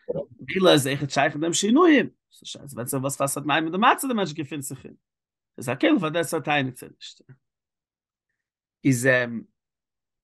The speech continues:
אבער, עס איז, אין אנדערע ווערטער, עס איז דא, עס איז דא, ähm, און עס איז דא, ער איז מקבל תענוג פון אן אנדערע זאך.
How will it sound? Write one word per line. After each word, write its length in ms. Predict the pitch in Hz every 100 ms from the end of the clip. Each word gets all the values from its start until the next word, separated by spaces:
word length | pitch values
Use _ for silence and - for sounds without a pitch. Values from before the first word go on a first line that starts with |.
| _ _ -
אבער, 180 | 147 117 113 _ _ _ _
עס 80 | -
איז, 160 | 170 -
אין 120 | 160
אנדערע 160 | 208
ווערטער, 260 | 196 190 143
עס 80 | 131
איז 80 | 127
דא, 160 | 190 214 _ _ _ _ _
עס 60 | -
איז 40 |
דא, 120 | 190 214
ähm, 320 | 143 135 139 180 - _ _ _
און 100 | 139
עס 100 | 135
איז 60 | 139
דא, 240 | 202 180 - _ -
ער 80 |
איז 80 | 196
מקבל 460 | 170 - 196 214 175
תענוג 300 | - 190 175
פון 100 | 156
אן 120 | 160
אנדערע 300 | 165 143 120
זאך. 300 | 117 - -